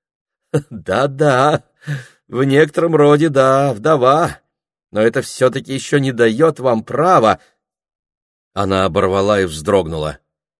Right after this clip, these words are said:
Под самым ухом ее задребезжал телефон. В их доме почти в каждой комнате по аппарату.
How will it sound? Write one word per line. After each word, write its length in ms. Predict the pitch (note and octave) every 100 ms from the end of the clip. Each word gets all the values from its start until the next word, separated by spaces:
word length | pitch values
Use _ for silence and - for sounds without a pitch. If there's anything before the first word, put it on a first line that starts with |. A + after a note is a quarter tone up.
| _
Под 180 | E2+ E2+
самым 500 | - - A2 G#2 G2+ -
ухом 320 | A#2 - G2
ее 360 | F#2 G2 G2+
задребезжал 880 | F2 F2+ F2 F#2 F2+ F#2+ D#2 F#2+ G#2+
телефон. 760 | G2 - G#2 G#2 - G2+ E2 D2 _ _ _ _ _ _
В 100 | E2+
их 140 | F2 D#2
доме 300 | F#2 F2 D2+
почти 400 | E2+ - - F2
в 100 | -
каждой 400 | F#2 D#2 E2+ F2
комнате 580 | - G2 E2 D#2 -
по 180 | D2+ E2+
аппарату. 600 | E2+ F#2 F2+ D#2+ - D2